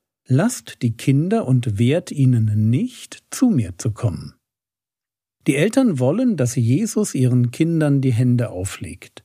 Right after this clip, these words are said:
und für sie betet. Das ist, was man tut, wenn man einen Menschen segnet. Man legt ihm die Hände auf und betet für ihn.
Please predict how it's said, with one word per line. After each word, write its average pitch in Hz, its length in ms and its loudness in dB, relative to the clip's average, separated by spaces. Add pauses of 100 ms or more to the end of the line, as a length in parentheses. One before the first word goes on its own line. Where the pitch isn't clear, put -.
(360)
und 196 320 2
für - 280 0
sie 135 140 2
betet. 101 520 -8 (960)
Das 120 160 2
ist, 156 300 -2
was 135 140 0
man 156 200 2
tut, 160 380 2 (180)
wenn 123 240 2
man 131 260 0
einen 143 300 2
Menschen 107 640 0
segnet. 113 760 -2 (220)
Man 123 160 2
legt 135 360 0
ihm 131 180 4
die 110 100 -2
Hände 127 640 0
auf 123 340 0
und - 380 -2
betet 135 340 0
für - 160 -8
ihn. 98 360 -10